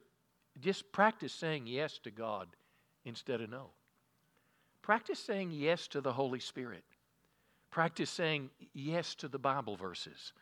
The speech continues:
I promise you, friends, when you do it, you're finding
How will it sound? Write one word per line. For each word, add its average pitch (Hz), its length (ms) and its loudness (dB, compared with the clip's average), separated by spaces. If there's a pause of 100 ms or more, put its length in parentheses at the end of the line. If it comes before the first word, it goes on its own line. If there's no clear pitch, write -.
(320)
I 135 80 4
promise 151 480 4
you, 110 60 -6
friends, 104 420 -4 (160)
when 127 160 -6
you 117 100 -2
do 151 220 0
it, 151 120 6 (260)
you're 131 140 2
finding 113 520 2